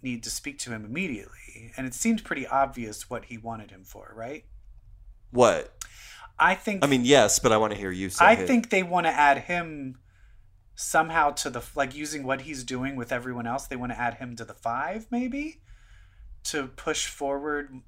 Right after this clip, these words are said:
Speaker 1: more resurrections, to, like,
Speaker 2: Oof.
Speaker 1: bo-, to boost everybody.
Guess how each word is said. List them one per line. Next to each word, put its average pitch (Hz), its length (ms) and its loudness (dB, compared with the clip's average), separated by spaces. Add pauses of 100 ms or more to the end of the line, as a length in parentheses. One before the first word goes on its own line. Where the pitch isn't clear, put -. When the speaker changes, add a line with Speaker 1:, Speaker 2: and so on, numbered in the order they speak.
Speaker 1:
more 135 360 -8
resurrections, 131 960 -8 (840)
to, - 120 -4
like, 131 200 4
Speaker 2:
Oof. - 340 -8
Speaker 1:
bo-, 147 140 -4 (120)
to 147 180 -2
boost 135 400 -4
everybody. 208 680 -2